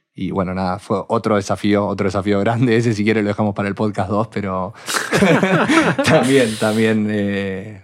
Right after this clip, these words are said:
estar viajando en otros países con otros usos horarios y tener que liderar equipos remotos, eh, estuvo buenísimo porque, eh, al ser algo que me, que me apasionaba,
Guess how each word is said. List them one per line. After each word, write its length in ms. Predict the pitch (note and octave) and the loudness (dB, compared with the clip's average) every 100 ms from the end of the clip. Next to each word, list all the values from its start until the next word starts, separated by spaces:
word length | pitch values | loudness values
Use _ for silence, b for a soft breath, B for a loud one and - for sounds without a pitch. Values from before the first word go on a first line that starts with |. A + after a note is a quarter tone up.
| _ - | _ -14
estar 280 | G#2 G2+ | -2 0
viajando 480 | G2+ G2 G#2+ G#2+ G2+ | 0 0 0 0 2
en 80 | G2+ | 0
otros 180 | G2 F#2+ | -2 -2
países 380 | G2+ G#2+ - F#2 | 0 0 -2 -4
con 120 | G2 | -4
otros 280 | F#2+ F#2 G2+ | -4 -4 -6
usos 280 | F#2+ F2+ F#2+ | -8 -6 -4
horarios 600 | G2+ G#2 G#2 G#2 G#2+ - _ _ - | -2 0 2 2 0 -2 _ _ -8
y 140 | F#2+ | -6
tener 260 | F#2+ G2 F#2+ | -4 -4 -4
que 100 | F#2 | -2
liderar 320 | F#2+ G2 G2 | -2 0 -2
equipos 300 | F#2+ F#2+ F#2 | -2 -2 -2
remotos, 640 | F#2 F#2+ F#2+ G2 F#2+ - | -2 -2 -2 -4 -4 -8
eh, 340 | - G#2+ G#2 G#2+ G#2+ F3+ | -12 -10 -12 -14 -20 -20
estuvo 640 | - - _ _ - G#2 G2+ | -20 -20 _ _ -4 -2 0
buenísimo 440 | F#2+ G2+ G#2+ G2+ | 0 0 -2 -2
porque, 480 | F#2+ F2 F#2 F2 F#2 _ _ _ _ _ _ _ | -6 -8 -6 -8 -10 _ _ _ _ _ _ _
eh, 320 | - F#2+ G#2 - _ _ - | -10 -10 -10 -14 _ _ -8
al 160 | G#2 F#2+ | -4 -2
ser 120 | G#2 | 0
algo 220 | G#2 G2+ | 0 0
que 100 | G2+ | 0
me, 480 | F#2 F2+ F#2 F2+ - - | 0 -2 -4 -8 -12 -6
que 80 | |
me 80 | G2 | -4
apasionaba, 840 | F#2 F#2 - G2 G#2 G#2 G2 G#2 | -2 -4 -4 -2 2 2 2 -2